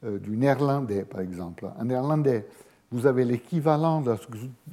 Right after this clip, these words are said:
structure topicale anglaise en quatre, That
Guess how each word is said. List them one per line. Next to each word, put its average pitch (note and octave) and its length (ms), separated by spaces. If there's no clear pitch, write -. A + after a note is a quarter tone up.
structure B2+ 560
topicale A#2+ 420
anglaise A2 500
en G2 120
quatre, C3+ 560
That A2+ 160